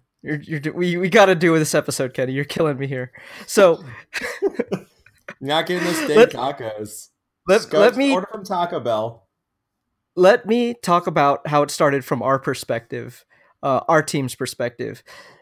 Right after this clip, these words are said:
Speaker 1: Um, so we caught wind at some point that I think it was Jason Deng and Sam Swede had come up with the idea that, or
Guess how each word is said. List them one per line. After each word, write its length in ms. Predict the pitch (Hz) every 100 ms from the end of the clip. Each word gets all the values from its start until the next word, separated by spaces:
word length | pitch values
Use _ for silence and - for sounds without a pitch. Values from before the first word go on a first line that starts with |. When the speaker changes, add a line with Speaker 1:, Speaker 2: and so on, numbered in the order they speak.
| _
Speaker 1:
Um, 380 | - 160 147 139 _ _ _ _ _ _ -
so 520 | - - 180 135 - _ _ -
we 220 | 175 226 - _ -
caught 280 | 196 196 -
wind 420 | 147 147 135 139 -
at 120 | 147 -
some 240 | 165 147
point 380 | - 131 127 - - - - -
that 540 | 131 147 131 127 - _ _ _ _ _ -
I 80 |
think 220 | 131 202 185
it 40 |
was 200 | 156 120
Jason 540 | 127 - 160 - 214 156
Deng 600 | 147 160 175 180 196 - _ _ _ _ _ _ -
and 760 | 143 135 131 127 127 123 117
Sam 300 | 110 - 156
Swede 600 | 170 - 156 156 117 - - _ _ -
had 280 | 165 127
come 160 | - 160
up 140 | 156
with 120 | 156 -
the 120 | 147
idea 400 | 135 147 160 131
that, 300 | 123 110 - _ _ -
or 260 | 175 139